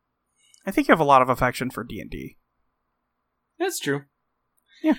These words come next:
Speaker 2: The first fantasy thing I ever read was Dragonlance, so.
Speaker 1: Mm.
Speaker 2: Um,
Speaker 1: Is, is that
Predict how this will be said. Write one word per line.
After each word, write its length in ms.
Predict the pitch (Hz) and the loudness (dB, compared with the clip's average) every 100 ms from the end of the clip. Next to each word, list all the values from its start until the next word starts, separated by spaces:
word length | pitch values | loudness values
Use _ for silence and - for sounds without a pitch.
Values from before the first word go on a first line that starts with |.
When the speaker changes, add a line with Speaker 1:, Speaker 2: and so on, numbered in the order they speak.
| - | 2
Speaker 2:
The 100 | 196 | 0
first 320 | 214 226 - | 4 2 2
fantasy 380 | 185 175 180 180 | 0 2 0 -2
thing 200 | 165 156 | -4 -2
I 80 | 143 | -2
ever 220 | 135 131 | 0 0
read 200 | 123 123 | -2 -4
was 120 | 120 | -8
Dragonlance, 840 | 117 117 120 127 127 135 185 - - _ _ _ | -6 -6 -6 -8 -10 -10 -12 -18 -20 _ _ _
so. 380 | - 104 107 _ - | -14 -14 -16 _ -10
Speaker 1:
Mm. 360 | 165 147 139 - _ _ _ _ _ _ _ _ _ _ - | -10 -8 -14 -16 _ _ _ _ _ _ _ _ _ _ -14
Speaker 2:
Um, 280 | 117 113 104 | -10 -10 -12
Speaker 1:
Is, 200 | 117 120 | -14 -10
is 180 | 131 123 | -10 -10
that 280 | 120 117 - | -8 -8 -8